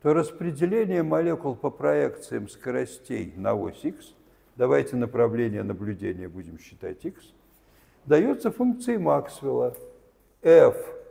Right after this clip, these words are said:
от V x это некоторая константа на e в степени минус m v x в квадрате на два к t. Здесь у нас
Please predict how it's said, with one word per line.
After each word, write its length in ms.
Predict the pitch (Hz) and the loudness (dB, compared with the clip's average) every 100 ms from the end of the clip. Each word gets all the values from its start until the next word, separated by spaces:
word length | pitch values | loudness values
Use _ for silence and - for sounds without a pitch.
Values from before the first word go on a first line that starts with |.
| - _ _ _ | -20 _ _ _
от 260 | 120 123 127 | 2 2 0
V 300 | 117 117 104 190 | 0 0 2 -2
x 300 | 254 - - _ _ _ _ _ _ - | -6 -14 -20 _ _ _ _ _ _ -2
это 260 | 135 139 135 | -2 0 0
некоторая 560 | 147 - 110 113 107 | 0 0 0 2 2
константа 880 | - 101 90 - 87 87 85 202 247 - _ _ _ _ _ _ _ _ _ _ | 2 -4 -4 -8 -8 -8 -8 -8 -8 -16 _ _ _ _ _ _ _ _ _ _
на 240 | 120 135 139 | -2 4 4
e 300 | 147 208 254 | 4 0 -2
в 80 | - | -2
степени 680 | - 147 123 - 120 127 | -6 -2 -2 -2 -2 -2
минус 680 | 143 156 143 117 107 104 - - | 0 -2 -2 -2 -4 -8 -14 0
m 380 | 139 123 104 98 | 6 6 4 -2
v 280 | 113 120 113 | -2 -2 -2
x 460 | 123 110 - - - | -6 -8 -8 -20 -20
в 120 | - | -4
квадрате 680 | 107 104 117 180 220 - 104 - _ _ _ - | 0 0 2 -2 -2 -8 -20 -20 _ _ _ -6
на 220 | 113 117 | 0 0
два 300 | 104 131 202 | 2 -2 -2
к 220 | - 156 | -2 -6
t. 280 | - - 82 - _ _ _ _ _ _ _ _ _ _ _ _ _ _ _ _ _ _ _ _ _ _ _ _ _ _ _ _ _ _ _ _ _ _ - - - _ _ _ _ 117 | -6 -12 -14 -16 _ _ _ _ _ _ _ _ _ _ _ _ _ _ _ _ _ _ _ _ _ _ _ _ _ _ _ _ _ _ _ _ _ _ -20 -20 -20 _ _ _ _ -12
Здесь 400 | 104 165 247 - | 2 4 4 0
у 60 | |
нас 340 | 117 110 - | 0 -2 -4